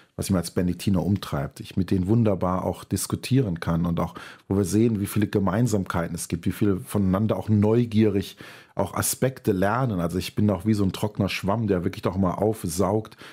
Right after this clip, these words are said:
wenn die von ihrer Religiosität erzählen. Und dann erlebe ich halt die Leute, deren Religion ihnen anscheinend sagt, „Wenn du einen Mönch siehst, spucke aus“, äh, und rempel den an. Ja, wo ich denke, „Okay, also was hast du eigentlich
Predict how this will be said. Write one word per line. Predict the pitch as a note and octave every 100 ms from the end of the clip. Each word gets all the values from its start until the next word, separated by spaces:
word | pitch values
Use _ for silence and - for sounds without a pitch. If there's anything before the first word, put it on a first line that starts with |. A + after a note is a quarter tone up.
| -
wenn | - G2
die | G#2
von | A2 G#2
ihrer | C#3 A#2+
Religiosität | F#2 F#2 E2+ F2+ E2 D#2+ D#2+ D2+
erzählen. | D2+ - F2 F2+ A#2 C#3+ C3+ - - _ -
Und |
dann | G2 A2
erlebe | G#2+ A2+
ich | A2
halt | G#2+ G#2
die | A2
Leute, | F#2+ G2+ A2 A#2+ A2+ A#2 - _ _ _ _ _ _ -
deren | G2 G2+ G#2+ G2+ F2+
Religion | G#2 G2+ G2 F#2 G#2 A2
ihnen | A2+ G#2+
anscheinend | G2+ - F#2+ G#2 F#2
sagt, | G2 G#2+ A2
„Wenn | G2+
du |
einen | F#2+
Mönch | F#2+ A2+ A2+
siehst, | A#2 A2+ -
spucke | - G#2+ G2+
aus“, | D#2+ G#2 A#2 - - - - -
äh, | G2
und | G2 F2+
rempel | G2+ A2+
den | G2 G2+
an. | F#2+ G#2+ D#2
Ja, | D#2 E2+
wo | F2+
ich | -
denke, | F2+ F#2 F#2
„Okay, | - G#2 -
also | E2 F2+
was | F#2 G2
hast | G#2+ -
du | G2
eigentlich | G2+ -